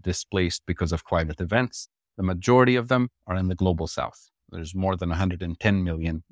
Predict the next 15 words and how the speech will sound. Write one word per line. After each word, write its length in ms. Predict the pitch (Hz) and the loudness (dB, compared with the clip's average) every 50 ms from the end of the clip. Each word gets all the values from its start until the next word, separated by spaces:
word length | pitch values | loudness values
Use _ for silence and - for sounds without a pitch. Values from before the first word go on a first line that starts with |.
| - | -4
just 260 | - 95 87 - - - | 0 0 0 0 0 -2
from 260 | 90 82 80 80 - - | -4 -4 -2 -4 -4 -4
Africa 400 | - 76 76 - - 87 - - - | -4 -4 -4 -4 -6 -6 -4 -4 -4
alone. 320 | - 78 71 62 50 50 - _ _ _ _ _ _ _ _ _ - | -4 -4 -4 -6 -6 -10 -14 _ _ _ _ _ _ _ _ _ -6
So 160 | - 107 92 | -2 -2 0
when 360 | 92 92 110 127 143 160 160 | 0 2 4 4 6 6 6
you 140 | 151 147 139 | 6 4 4
have 320 | 117 110 104 101 95 - | 4 4 2 0 -2 -2
mass 460 | 107 104 110 127 127 131 120 - - | 0 2 2 2 2 2 0 0 0
movement 440 | 117 110 110 107 107 101 98 92 - | 0 0 0 0 0 0 0 0 -2
of 180 | 95 90 - _ | -4 -4 -4 _
people 400 | - 101 95 - 101 92 87 85 | -2 -2 0 0 0 -2 0 -2
at 80 | 82 78 _ _ _ _ _ | -4 -6 _ _ _ _ _
that 220 | - 104 104 101 - | 0 0 0 0 -4
scale, 480 | - - - 95 80 69 67 73 - | -10 -8 -6 -6 -4 -4 -6 -8 -10